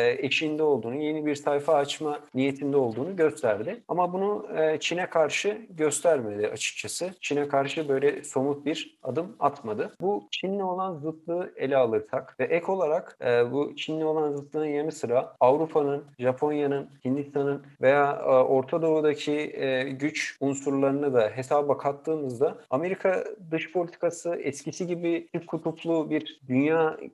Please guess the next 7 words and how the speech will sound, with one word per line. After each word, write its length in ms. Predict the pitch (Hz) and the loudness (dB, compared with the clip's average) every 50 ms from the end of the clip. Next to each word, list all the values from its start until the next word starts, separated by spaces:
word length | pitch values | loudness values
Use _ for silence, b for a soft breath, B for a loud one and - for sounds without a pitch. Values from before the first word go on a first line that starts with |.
| _ | _
perspektifiyle 960 | - 139 147 143 143 - 151 143 - - 143 - 151 147 143 139 143 151 151 151 - - | 0 0 0 2 0 -2 -2 -2 -4 -8 -6 -4 -2 0 2 4 4 2 2 0 -4 2
hareket 380 | - 127 139 139 - 151 139 156 | 4 4 4 4 2 -2 -2 -4
etmeye 320 | 147 - - 160 156 151 | -4 -4 -4 -4 -4 -2
hazır 360 | 135 120 135 127 127 175 170 | -2 0 -2 0 0 -2 -4
mı? 220 | 143 117 113 131 - - | -4 -4 -6 -8 -6 -4
Amerika'nın 540 | 123 123 131 139 135 139 - 143 143 147 143 | -4 -2 -2 -2 -2 -2 -2 -2 -2 -4 -2
kendi 540 | - 139 135 135 143 143 147 143 143 B | -2 -2 0 0 0 -2 -2 -2 -4 B